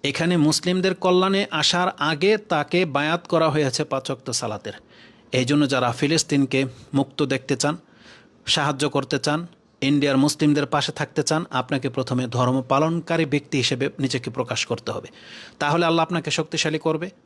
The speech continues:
তাহলে হয়তো আমাদের অন্তরকে আল্লাহ মিলিয়ে দিবে। আপনার মতো বেদিনকে নিয়ে আমরা এক হইতে পারবো না কখনোই। এজন্য আমাদের উপরে কমেন্ট করে আপনার চরিত্র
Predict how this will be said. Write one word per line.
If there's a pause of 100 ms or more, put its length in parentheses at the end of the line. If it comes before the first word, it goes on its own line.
তাহলে
হয়তো
আমাদের (240)
অন্তরকে
আল্লাহ
মিলিয়ে
দিবে। (240)
আপনার
মতো
বেদিনকে
নিয়ে
আমরা
এক
হইতে
পারবো
না
কখনোই। (360)
এজন্য
আমাদের
উপরে
কমেন্ট
করে
আপনার (500)
চরিত্র